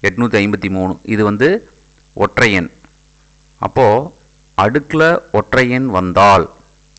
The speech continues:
நான்கு தான் விடை. இதே அடுக்குல வந்து இரட்டை எண் வந்துருந்துச்சுன்னா, ஆறு விடை. அப்ப இந்த கணக்குல ஆறுநூத்தி எழுவத்தி நாலின் அடுக்குல எட்நூத்தி ஐம்பத்தி மூணு என்ற எண்ணின் விரிவாக்கத்தில் ஒன்றாம் இலக்க எண் நான்கு. விடை வந்து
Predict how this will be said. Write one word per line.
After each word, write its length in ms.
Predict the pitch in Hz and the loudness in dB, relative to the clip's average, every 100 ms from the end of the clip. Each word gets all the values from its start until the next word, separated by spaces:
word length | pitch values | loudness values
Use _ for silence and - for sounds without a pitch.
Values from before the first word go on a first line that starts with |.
| _ _ - | _ _ -2
நான்கு 380 | 101 120 101 | 0 2 0
தான் 300 | 101 127 208 - _ _ _ | 0 0 0 -8 _ _ _
விடை. 320 | - 87 85 - _ _ _ _ _ _ _ | -6 -4 -4 -8 _ _ _ _ _ _ _
இதே 140 | 117 | 0
அடுக்குல 300 | 135 117 131 | 4 4 2
வந்து 240 | 135 123 127 | 0 0 2
இரட்டை 260 | 120 131 | 2 2
எண் 100 | 127 | 0
வந்துருந்துச்சுன்னா, 600 | 113 104 98 - 120 202 254 - | 0 -4 -6 -2 -2 -2 -6 -6
ஆறு 400 | 95 107 120 104 | 0 4 4 2
விடை. 260 | 87 82 - _ _ | 0 -4 -8 _ _
அப்ப 260 | - 107 135 | -6 -2 -2
இந்த 420 | 101 107 147 160 | -2 -2 0 0
கணக்குல 540 | 131 104 90 98 147 - _ _ _ _ | 0 -2 -2 -2 -2 -6 _ _ _ _
ஆறுநூத்தி 460 | 95 110 127 127 117 | 2 2 2 0 0
எழுவத்தி 280 | 117 120 113 | 0 0 0
நாலின் 260 | 113 110 | 0 0
அடுக்குல 460 | 107 101 107 123 175 - - | 0 -2 0 -2 -2 -10 -8
எட்நூத்தி 480 | 101 95 120 107 98 | -6 -4 -2 -2 -2
ஐம்பத்தி 260 | 110 104 | -2 -4
மூணு 240 | 104 107 104 | -4 -2 -2
என்ற 200 | 101 92 | -2 -2
எண்ணின் 260 | 95 104 | -2 -4
விரிவாக்கத்தில் 500 | 98 104 104 92 95 | -4 -2 0 -2 -4
ஒன்றாம் 360 | 92 104 123 123 | -4 0 0 0
இலக்க 300 | 104 101 92 | -2 -4 -4
எண் 340 | 92 104 113 - _ _ _ _ _ _ _ _ | -4 -4 -6 -10 _ _ _ _ _ _ _ _
நான்கு. 500 | - 92 101 101 90 | -4 0 0 0 -6
விடை 260 | - 98 107 | -4 0 0
வந்து 480 | 98 98 170 - | 0 0 -2 -4